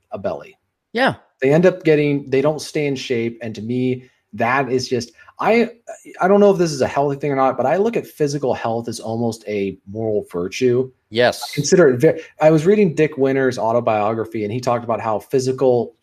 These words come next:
Speaker 1: fitness to him was a reflection of psychological and mental health.
Speaker 2: Right.
Speaker 1: Right. And that if you, i-, physical stamina improved your mental health. So for me, that's why I do all this stuff, because I think it's good for my, for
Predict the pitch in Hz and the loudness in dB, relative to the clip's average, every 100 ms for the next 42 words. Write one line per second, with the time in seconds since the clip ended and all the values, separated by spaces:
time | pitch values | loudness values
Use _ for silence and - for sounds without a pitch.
0 | _ - 135 127 113 113 101 117 107 104 | _ 0 0 -2 -6 -6 -6 -6 -4 -4
1 | 107 104 98 - _ _ _ _ - 117 | -2 -2 -4 -8 _ _ _ _ -6 -2
2 | 113 113 - 131 120 - 117 104 - - | 0 -2 0 0 0 0 -2 -2 -6 -8
3 | - 135 135 117 113 117 117 101 98 101 | -2 0 2 4 2 0 -4 -4 -2 -4
4 | 101 104 98 98 98 _ _ _ - 78 | -2 0 0 -2 -6 _ _ _ -8 -8
5 | - _ _ _ - 98 87 _ _ 110 | -10 _ _ _ -10 -10 -10 _ _ 0
6 | 107 - _ - 120 120 123 123 139 131 | 0 -2 _ -4 2 4 4 2 2 4
7 | 123 120 139 127 120 180 175 180 160 - | 2 0 -8 -8 -4 0 2 2 0 0
8 | 147 135 131 127 113 117 131 120 117 101 | 0 2 4 2 2 0 0 0 -2 -4
9 | 101 95 87 82 - - 127 110 120 127 | -2 -4 -4 -6 -6 -2 0 0 0 2
10 | 170 165 143 - _ _ 139 160 147 131 | 4 4 0 -6 _ _ -2 0 2 2
11 | 127 131 123 117 113 - - 113 107 117 | 2 4 4 4 0 -2 0 0 -2 -6
12 | 113 107 101 127 113 104 110 107 - 104 | -6 -4 -4 -6 -6 -8 -4 -4 -6 -8
13 | 92 87 87 - 104 90 | -6 -6 -10 -10 -8 -8